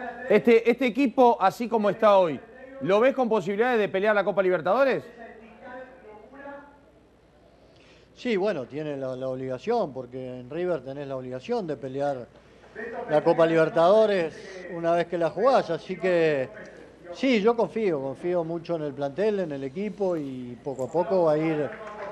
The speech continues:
Speaker 2: mejorando en ciertos aspectos. Ya el otro día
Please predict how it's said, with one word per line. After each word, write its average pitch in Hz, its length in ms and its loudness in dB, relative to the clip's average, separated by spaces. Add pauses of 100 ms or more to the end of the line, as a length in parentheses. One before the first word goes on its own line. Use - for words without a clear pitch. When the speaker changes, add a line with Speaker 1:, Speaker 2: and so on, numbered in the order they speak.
(120)
Speaker 2:
mejorando 165 920 2 (580)
en 160 140 -2
ciertos 185 420 2
aspectos. 196 760 4
Ya 170 100 4
el 175 80 2
otro 170 280 0
día 170 500 4